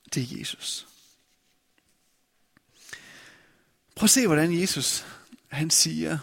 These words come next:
om sig selv. Og det her, det er fra Markus evangeliet. "Jeg vil ødelægge det tempel her, som er bygget af mennesker. Og inden der er gået tre dage, vil jeg rejse et nyt, der ikke er bygget af mennesker."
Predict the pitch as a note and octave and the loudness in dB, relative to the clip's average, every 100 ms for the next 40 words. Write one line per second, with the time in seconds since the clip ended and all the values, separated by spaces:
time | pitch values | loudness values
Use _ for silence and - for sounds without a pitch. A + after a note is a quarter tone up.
0 | - _ _ _ - C3 C3+ C3+ - C#3 | -10 _ _ _ -10 -8 -6 -2 0 0
1 | - - _ _ _ _ _ _ _ _ | -4 -14 _ _ _ _ _ _ _ _
2 | _ - - - C#3+ C#3 C#3 - - E2 | _ -20 -16 -4 -2 -2 -4 -4 -8 -6
3 | C#3+ C#3+ - - - - - - - - | -6 -8 -10 -10 -10 -10 -12 -16 -20 -20
4 | - - G3 G#3 - B3 C#4+ B3+ A3+ G#3 | -16 0 2 2 2 4 6 6 4 0
5 | G3+ C4 C4 C#3 D3 D3 - D#3 D3 G#3 | 0 0 2 -2 0 0 0 0 -2 -2
6 | A3+ G3+ D3 C#3+ D3+ G3 - - C#3+ _ | -2 -2 -2 -2 -4 -4 -6 -8 -10 _
7 | _ _ - - - D3+ F3 A#3 B3+ F#3 | _ _ -20 -18 2 6 6 4 4 4
8 | F3 F#3 G3 - - A#3+ E3+ D#3+ D#3+ D#3+ | 4 2 4 2 4 4 4 2 4 6
9 | E3 C#3+ E3 G#3+ - - D3+ D#3+ F3+ G#3 | 4 2 0 2 0 -2 -4 0 2 2
10 | - - - - - - - - _ - | 0 -12 -20 -20 -20 -20 -20 -20 _ -4
11 | D3+ E3 D3 D3 C#3 C3 B2 A#2 A2 C3 | 0 6 6 6 -2 0 0 0 -2 -2
12 | C#3 A#2+ A#2+ A#2+ - - - - | -2 -2 -2 -4 -8 -10 -18 -20